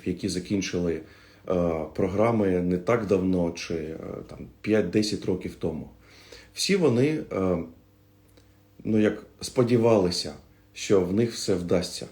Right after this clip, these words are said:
що вони будуть заробляти великі гроші, але ж щось пішло не так.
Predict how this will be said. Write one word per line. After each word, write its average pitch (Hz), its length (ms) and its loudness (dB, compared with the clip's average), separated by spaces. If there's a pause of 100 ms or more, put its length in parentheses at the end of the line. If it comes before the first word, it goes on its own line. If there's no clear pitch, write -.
(200)
що - 180 0
вони 101 220 2
будуть 87 280 0
заробляти 87 760 -2 (120)
великі 90 300 -2
гроші, 127 480 -2 (500)
але 95 320 2
ж - 240 -8
щось 104 320 -2
пішло 90 400 -2
не 85 80 -2
так. - 240 -12